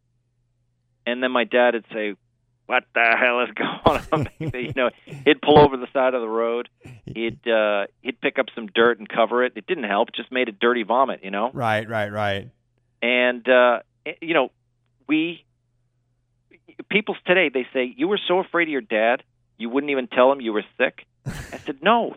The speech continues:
Speaker 1: the man was, he was like Darth Vader, you
Speaker 2: That's
Speaker 1: know? He was," that's why guys of my generation are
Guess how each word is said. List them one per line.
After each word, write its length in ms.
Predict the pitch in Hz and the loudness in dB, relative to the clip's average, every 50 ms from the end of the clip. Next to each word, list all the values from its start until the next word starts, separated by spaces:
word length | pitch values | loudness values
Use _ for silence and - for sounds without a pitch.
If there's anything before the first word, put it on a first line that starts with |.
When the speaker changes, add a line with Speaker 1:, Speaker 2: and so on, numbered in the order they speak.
| _ - | _ -6
Speaker 1:
the 60 | 113 | -4
man 300 | 113 127 139 156 170 170 | 0 0 0 0 0 0
was, 140 | 156 156 135 _ _ - | -4 -6 -6 _ _ -14
he 140 | 117 117 143 | -10 -8 -6
was 120 | 151 143 - | -6 -2 0
like 200 | 143 131 127 - _ _ - | 0 0 0 -2 _ _ 0
Darth 220 | - 135 147 156 - - | 4 4 4 4 0 -2
Vader, 400 | 185 214 247 240 147 85 - - _ _ _ - | -4 -4 -2 -2 -4 -6 -6 -8 _ _ _ -6
you 60 | 117 | -4
Speaker 2:
That's 60 | 131 117 | -4 -2
Speaker 1:
know? 180 | 127 151 - _ - | -4 -6 -8 _ -12
He 340 | - - 131 135 147 156 - - | -10 -6 -4 -4 -4 -4 -4 0
was," 340 | 120 120 117 120 120 120 - _ _ _ _ _ _ _ - | 2 4 4 4 2 0 -4 _ _ _ _ _ _ _ 2
that's 200 | - 185 226 - - - | 2 2 2 2 0 0
why 120 | 233 214 | 0 2
guys 280 | 160 160 143 156 160 139 | 2 2 2 2 2 0
of 80 | 147 131 | -4 -6
my 180 | 131 127 135 131 | -4 -4 -4 -2
generation 640 | 127 127 117 104 104 104 107 110 - - - - _ _ _ _ _ _ _ _ _ _ _ _ _ _ _ _ - | -2 -4 -4 -2 -4 -6 -6 -6 -8 -10 -12 -14 _ _ _ _ _ _ _ _ _ _ _ _ _ _ _ _ -2
are 100 | 113 113 | -2 -2